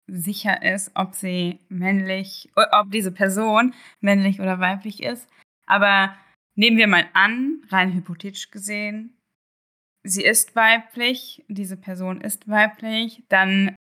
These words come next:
ja, kackt Mikasa auch gegenüber ihr halt voll ab, weil ich finde, gerade Hanji mit ihrer Art und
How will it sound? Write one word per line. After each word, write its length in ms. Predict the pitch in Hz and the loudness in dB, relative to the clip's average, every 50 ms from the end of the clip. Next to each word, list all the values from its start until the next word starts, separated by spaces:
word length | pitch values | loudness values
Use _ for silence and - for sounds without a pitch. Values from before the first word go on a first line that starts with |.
| _ _ _ - | _ _ _ -2
ja, 440 | 165 185 180 202 220 208 175 180 - | 2 6 6 8 6 6 4 0 -4
kackt 320 | - - 202 202 - - 196 | -6 -8 -8 -8 -8 -10 -10
Mikasa 640 | 196 196 196 - 208 202 202 202 - 208 190 - - | -10 -10 -10 -8 -6 -6 -6 -4 -4 -2 -2 0 2
auch 300 | - 185 202 226 220 - _ _ | 2 2 2 2 0 -6 _ _
gegenüber 920 | - 196 190 185 190 185 185 185 202 196 _ _ 190 185 180 185 175 - - | -10 -10 -8 -8 -8 -10 -10 -10 -12 -14 _ _ -10 -6 -4 -4 -4 -4 -4
ihr 260 | 185 185 185 175 165 | -2 -2 -2 -2 -2
halt 220 | 175 175 175 175 | -4 -4 -4 -6
voll 280 | - - 180 175 170 170 _ | -2 0 0 0 0 0 _
ab, 180 | 180 175 175 - - | 0 0 0 -2 -4
weil 260 | 190 175 165 170 175 | 0 2 2 2 0
ich 140 | 185 185 - | -4 -8 -10
finde, 380 | 202 190 185 185 190 190 196 - _ _ _ _ _ _ _ _ _ | -8 -8 -6 -6 -6 -6 -8 -12 _ _ _ _ _ _ _ _ _
gerade 580 | _ 196 196 202 214 214 220 220 214 208 208 202 | _ 2 4 4 4 4 4 4 4 4 4 2
Hanji 560 | 208 196 202 208 202 196 202 196 196 190 180 | 0 0 0 0 -4 -4 -2 0 0 0 0
mit 180 | 190 190 185 | 0 -2 -2
ihrer 360 | - 196 196 190 185 - - 175 | -2 -4 0 0 0 0 0 0
Art 480 | 185 202 214 214 214 208 208 202 202 | 0 2 2 4 4 2 0 0 -2
und 340 | 151 185 190 190 185 175 | -4 -4 -4 -4 -6 -8